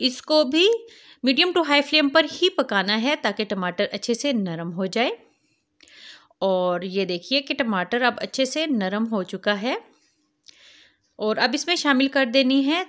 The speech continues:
दो से तीन हरी मिर्चों का पेस्ट और इसके साथ भी एक से दो मिनट इसको अच्छे से पकाना है।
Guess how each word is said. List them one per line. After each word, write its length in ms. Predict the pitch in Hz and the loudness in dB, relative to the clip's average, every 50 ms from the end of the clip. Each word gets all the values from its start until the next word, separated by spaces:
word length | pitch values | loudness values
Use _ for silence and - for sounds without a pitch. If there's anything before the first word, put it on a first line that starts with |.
| - - | -6 -4
दो 160 | 214 202 202 | -2 -2 0
से 160 | 202 - 233 226 | 0 0 -2 -2
तीन 240 | 226 247 254 277 285 | -2 -2 -2 0 0
हरी 220 | - - 302 302 285 | 0 -2 -2 0 2
मिर्चों 380 | 285 294 277 285 - 302 285 | 2 0 0 -2 -2 -2 0
का 160 | 269 294 294 285 285 - | 0 0 0 -2 -2 -4
पेस्ट 480 | - 180 175 202 220 - - _ - - - _ _ _ _ _ _ _ - - - - - _ _ _ - | -6 -4 -2 -2 -2 -4 -8 _ -18 -20 -20 _ _ _ _ _ _ _ -20 -20 -20 -20 -20 _ _ _ -4
और 320 | 190 180 175 175 170 - - | -4 -2 -2 -2 -4 -6 -8
इसके 240 | 190 - - 226 220 | -10 -8 -6 -6 -4
साथ 320 | - 240 202 190 190 202 | -2 0 0 0 0 0
भी 120 | 214 247 320 427 403 339 269 - | -2 -2 -2 -2 -4 -6 -6 -4
एक 180 | 202 190 185 | -4 -4 -2
से 100 | - 208 | -2 -4
दो 140 | 180 175 175 | -2 -2 -2
मिनट 240 | 175 175 175 170 190 | -2 -4 -6 -8 -8
इसको 180 | 190 - - 185 | -8 -6 -4 -4
अच्छे 200 | 175 175 190 185 | -4 -4 -6 -6
से 120 | - 262 262 | -4 -4 -4
पकाना 440 | 254 240 - - 165 160 160 165 170 | -4 -6 -8 -8 -8 -6 -6 -6 -6
है। 220 | 175 202 226 285 | -2 -2 -2 -4